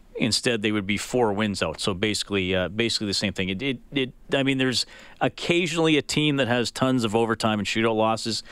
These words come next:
and that keeps them in the playoff race, be-, even though they aren't winning as much. But, uh, it doesn't happen that,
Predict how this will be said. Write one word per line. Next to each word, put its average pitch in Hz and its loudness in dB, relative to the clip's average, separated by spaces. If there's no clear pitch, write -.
and 107 2
that 107 0
keeps 113 -2
them 110 0
in 104 2
the 95 -2
playoff 113 0
race, 104 0
be-, 104 -2
even 104 0
though 104 2
they 101 2
aren't 95 -2
winning 107 -2
as 120 0
much. 120 -2
But, 110 0
uh, 98 4
it 104 -2
doesn't 123 0
happen 107 -2
that, 95 -2